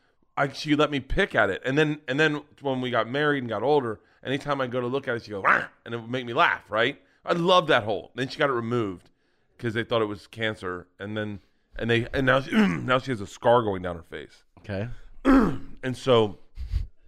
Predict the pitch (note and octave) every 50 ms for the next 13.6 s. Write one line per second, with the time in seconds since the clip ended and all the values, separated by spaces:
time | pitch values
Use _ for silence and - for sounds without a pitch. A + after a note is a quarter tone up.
0 | - - - - _ _ _ _ _ _ _ - - _ _ _ _ _ _ _
1 | _ - C#3+ C#3+ C#3+ C#3+ - - E3 F3 E3+ D3+ C3+ A#2+ A2+ - C3 C#3 C#3 C3+
2 | - - - - B2+ B2 G#2 E2+ - - - - G#2 A2+ A2 G#2+ A2+ A#2+ A#2 A#2+
3 | A#2+ - - - A#2+ G#2+ G2+ G2 - - - - A2+ A2 - - - - - -
4 | E2+ - - - A#2 A#2 G#2+ F#2 - - _ _ _ _ _ _ - G#2 G#2 -
5 | - D3+ D#3+ D#3 D#3 - A3 F#3 A2 - - A2+ C3+ E3 C3+ F#2 - - - -
6 | C3 C#3 D3+ D#3 E3 - _ - D3+ D3 C#3+ C3+ B2 A2+ G#2 G#2 G#2+ - A2 A2
7 | A2 A2 A2 A2 G#2 - A#2+ B2+ C#3 D3 D3+ B2+ - C3+ B2+ - B2+ C3+ C#3+ C#3+
8 | - - - _ _ _ _ _ _ _ C#3 B2 A#2 B2 D3+ F3+ E3 - D3 C#3+
9 | B2 F#2+ F2 F2+ E2 - _ _ _ _ _ _ _ _ _ - A2+ A#2+ A2 A#2+
10 | A#2+ A#2 A#2 A2 - C#3+ D#3+ E3 E3 D#3+ C#3 C#3+ D3+ C3+ - G#2 G2+ - A2+ C#3+
11 | C3 C3+ B2 D#3 D3 A#2+ - - _ _ _ _ _ _ _ - D3+ D3 - C4+
12 | D4 E4+ D#4+ B3+ - - B2+ C#3+ D3+ E3 F#3 A#3 C4 - - _ _ _ - D#3
13 | C3+ A#2+ C3+ C3 A#2 A2+ A2+ C3 C3+ C3 G2